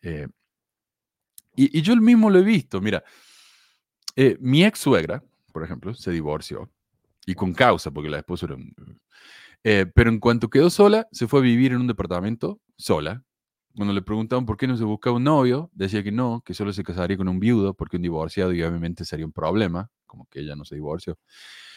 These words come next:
Cuando le decíamos que se buscara un com-, una compañera de casa, decía que no, porque la gente iba a pensar que era lesbiana. Así que vive sola, completamente sola, no sale de la casa,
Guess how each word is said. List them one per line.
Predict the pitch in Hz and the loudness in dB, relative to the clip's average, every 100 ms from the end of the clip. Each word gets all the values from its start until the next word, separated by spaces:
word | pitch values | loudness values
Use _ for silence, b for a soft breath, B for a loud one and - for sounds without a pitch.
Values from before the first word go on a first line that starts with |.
| B | B
Cuando | 117 113 | 2 6
le | 113 110 | 6 6
decíamos | 113 135 135 | 6 2 0
que | 113 | 0
se | 113 | 0
buscara | 110 - 127 | 0 4 4
un | 123 | 4
com-, | 113 110 | -2 -2
una | 123 120 | -2 -2
compañera | 110 113 120 120 | 0 2 2 0
de | 110 | 4
casa, | 156 139 139 170 - | 4 4 2 0 -4
decía | 95 101 | -2 -2
que | 95 | 0
no, | 101 120 131 - _ _ _ _ _ | -2 -2 -4 -10 _ _ _ _ _
porque | 98 92 92 | -4 -2 -2
la | 87 | -2
gente | 95 98 | -2 0
iba | 98 | 0
a | 87 | 0
pensar | 87 98 | -4 -4
que | 90 | -2
era | 85 | -2
lesbiana. | 90 117 113 110 139 _ _ _ _ - | -2 0 0 -2 -8 _ _ _ _ -4
Así | 131 165 | 0 2
que | 180 | 2
vive | 175 160 | 0 0
sola, | 127 76 - | -2 -2 -8
completamente | - 123 175 175 170 151 | -8 -4 -2 -2 -4 -4
sola, | 123 98 90 | -2 -2 -2
no | 123 | -2
sale | 131 131 | -2 0
de | 127 | -2
la | 117 | 0
casa, | 131 135 151 | -2 0 -4